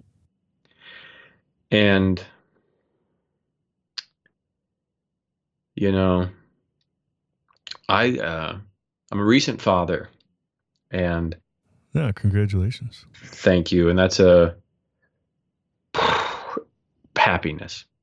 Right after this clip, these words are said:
Speaker 1: for sure. Like, like a genetic, like a genetic joy. It's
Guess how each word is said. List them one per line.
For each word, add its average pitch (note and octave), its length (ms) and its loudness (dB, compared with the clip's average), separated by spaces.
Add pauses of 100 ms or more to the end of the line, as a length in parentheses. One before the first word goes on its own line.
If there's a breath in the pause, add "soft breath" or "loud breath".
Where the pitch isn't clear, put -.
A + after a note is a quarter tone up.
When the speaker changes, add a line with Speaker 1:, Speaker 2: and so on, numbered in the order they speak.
(420)
Speaker 1:
for F2+ 120 -6
sure. - 320 -8 (3000 soft breath)
Like, F2+ 360 0 (1700 soft breath)
like G2 200 -2
a F#2 60 6
genetic, F#2 880 2 (3000)
like - 60 -2
a G2 60 2
genetic F#2 460 2
joy. E2+ 420 -2
It's - 260 -18